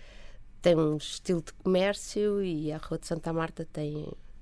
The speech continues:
o mesmo comércio e f-, são um bocado rivais, acho que é mais nesse sentido. São freguesias, porque havia ali a divisão de freguesia de Santo António para o Sagrado Coração de Jesus e talvez por aí houvesse a rivalidade, não sei.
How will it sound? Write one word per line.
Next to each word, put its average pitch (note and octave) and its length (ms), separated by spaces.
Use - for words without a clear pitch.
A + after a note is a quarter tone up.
o D#3 40
mesmo D#3+ 360
comércio E3+ 580
e F#3 80
f-, - 240
são - 280
um E3+ 40
bocado E3+ 380
rivais, D#3 520
acho - 440
que D#3 240
é D#3 60
mais D3+ 280
nesse D#3+ 260
sentido. D#3+ 520
São C4 200
freguesias, C4 640
porque - 240
havia G#3+ 640
ali G#3+ 180
a G3+ 60
divisão G3+ 440
de G3+ 80
freguesia G3+ 720
de D#3 500
Santo - 540
António E3+ 460
para - 180
o D#3+ 40
Sagrado E3 440
Coração E3 400
de D#3 60
Jesus F#3+ 320
e G#3+ 80
talvez G3+ 420
por - 180
aí F#3 280
houvesse F#3+ 400
a - 20
rivalidade, E3+ 800
não F3 140
sei. D3+ 360